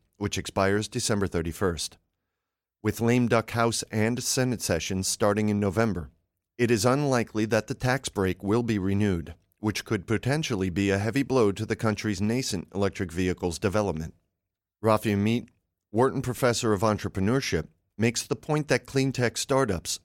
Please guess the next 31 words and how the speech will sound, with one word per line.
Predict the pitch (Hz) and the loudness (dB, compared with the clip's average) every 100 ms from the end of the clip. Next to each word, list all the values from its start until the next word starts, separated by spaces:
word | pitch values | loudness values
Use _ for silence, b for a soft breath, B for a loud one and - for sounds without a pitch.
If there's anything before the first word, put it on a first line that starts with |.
| _ | _
unlike, | 107 107 101 92 | 0 2 2 2
say, | - 107 92 | 0 2 2
new | 90 98 101 | 2 2 2
internet | 135 107 90 78 | 0 0 -2 -2
ventures, | 87 78 82 78 - _ _ _ _ _ | -4 -4 -4 -4 -8 _ _ _ _ _
require | 113 107 143 147 165 | -2 0 2 2 2
large | 156 139 139 139 | 2 2 2 2
amounts | 123 117 - | 2 2 0
of | 117 | -4
capital | - 139 139 92 | -2 -4 -2 -2
before | 85 95 - 113 | 0 -2 0 0
they | 107 | 2
yield | 107 110 131 104 | 0 0 0 0
a | 104 | 0
return | 104 104 143 131 104 | 0 -2 -2 0 -2
for | - 104 | -2 -2
investors. | 101 101 123 - 85 69 - _ _ _ _ _ _ | 0 0 -2 -2 -6 -6 -10 _ _ _ _ _ _
When | 110 107 | 0 0
fixed | 98 131 - | 2 -2 -2
costs | - 143 147 - 131 | 0 0 0 -2 0
are | 104 | 2
very | 110 101 92 | 4 4 2
high, | 107 120 87 78 b b b - | -2 -2 -2 -4 b b b -6
it | 110 | -2
presents | 131 113 139 151 | 0 0 0 0
a | 147 | -2
different | 143 143 120 | -2 -2 -4
level | 107 101 95 | 0 0 0
of | 95 | 0
risk. | 101 92 73 - - _ _ _ _ _ _ _ | 0 0 0 -6 -8 _ _ _ _ _ _ _
Nonetheless, | 98 95 92 98 110 90 - | -2 2 2 2 2 0 -6